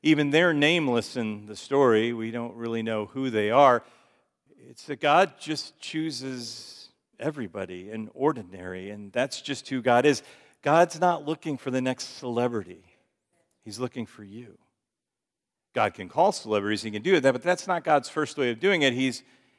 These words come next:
he's gonna call the carpenters. It says in First Corinthians one twenty-six, I love what Paul says here,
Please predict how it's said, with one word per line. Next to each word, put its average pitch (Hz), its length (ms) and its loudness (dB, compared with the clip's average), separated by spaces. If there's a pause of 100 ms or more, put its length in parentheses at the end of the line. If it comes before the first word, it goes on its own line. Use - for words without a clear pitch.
(120)
he's 123 200 -14
gonna 147 200 -4
call 131 300 2
the 110 100 -6
carpenters. - 1160 -6
It 104 100 -20
says 117 440 2
in 101 340 -12
First 120 260 -4
Corinthians 110 400 -2
one 113 160 2
twenty-six, 110 640 -4
I 110 80 0
love 107 160 2
what 104 140 -2
Paul 117 200 2
says 107 220 -4
here, 101 160 -2